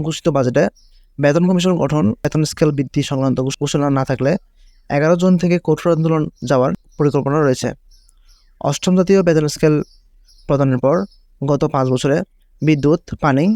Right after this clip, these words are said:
ওষুধ, চিকিৎসা সহ গ্যাস সহ নিত্য প্রয়োজনীয় দ্রব্যাদির দাম পঁয়ষট্টি পার্সেন্ট বেড়েছে। এর বিপরীতে সরকারি চাকরিজীবীদের পাঁচ বছরে পাঁচ পার্সেন্ট হারে মোট পঁচিশ পার্সেন্ট বেতন বেড়েছে। জীবনযাত্রার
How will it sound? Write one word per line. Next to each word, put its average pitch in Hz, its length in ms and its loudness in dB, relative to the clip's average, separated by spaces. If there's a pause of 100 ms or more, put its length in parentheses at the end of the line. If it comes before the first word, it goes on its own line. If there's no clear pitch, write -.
(140)
ওষুধ, 151 260 0 (100)
চিকিৎসা 135 360 -2
সহ 151 120 -2 (520)
গ্যাস 147 260 0
সহ 180 200 0
নিত্য 156 200 -2
প্রয়োজনীয় 165 360 0 (180)
দ্রব্যাদির 131 460 0
দাম 139 120 2 (200)
পঁয়ষট্টি 151 420 -2
পার্সেন্ট 151 340 -4
বেড়েছে। 120 260 -2 (840)
এর 170 240 4
বিপরীতে 190 360 0 (100)
সরকারি 165 320 2
চাকরিজীবীদের 147 600 0
পাঁচ 135 200 -2
বছরে 127 220 -2 (640)
পাঁচ 151 200 -2
পার্সেন্ট 160 240 0
হারে 147 200 0 (140)
মোট 139 160 -2 (140)
পঁচিশ 143 260 -4
পার্সেন্ট 147 280 -2
বেতন 143 280 0
বেড়েছে। 131 280 0 (800)
জীবনযাত্রার 170 560 0